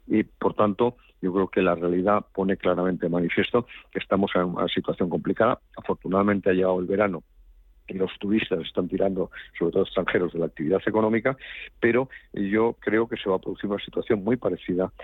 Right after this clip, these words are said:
a la que se, eh, eh, ya se produjo en el año noventa y dos. Recuerden que una vez, eh, que se apagó la llama olímpica, se apagó la economía. Pues aquí también creo que va a suceder algo similar cuando salga el último turista extranjero en el mes de septiembre.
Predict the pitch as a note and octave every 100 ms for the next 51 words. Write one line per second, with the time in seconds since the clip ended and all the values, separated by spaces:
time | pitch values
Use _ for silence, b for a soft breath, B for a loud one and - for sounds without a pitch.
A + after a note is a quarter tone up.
0 | B B - F#2+ F#2+ G2 - G2 F2+ -
1 | F#2+ - B _ - G2 - A2 - -
2 | F#2+ - F#2 G2+ G2+ - - - F#2+ F#2
3 | F#2+ - - - F#2+ F2+ F#2+ F#2+ G2 -
4 | F#2 F2+ F2 G2 F#2+ - - - F2 -
5 | A2 G#2+ C3 - b b - F#2 G2 F#2+
6 | - - - G2 F2+ - F2+ F#2 E2+ F2
7 | G2+ F#2 F#2 F#2+ F#2+ G2+ - - E2+ F2+
8 | E2 D#2+ G#2+ F#2+ - B B - F#2 -
9 | A2 - F#2+ G2 - G#2+ G#2 - F#2 F#2
10 | F#2+ - F#2+ F#2 F#2+ - F#2 F2+ G2 -
11 | B B - E2+ F2+ - F#2+ G2 G2 G2
12 | F#2 E2+ E2+ E2 E2+ - E2+ - E2 E2+
13 | F2 - E2+ D#2+ C#2 - - G#3+ -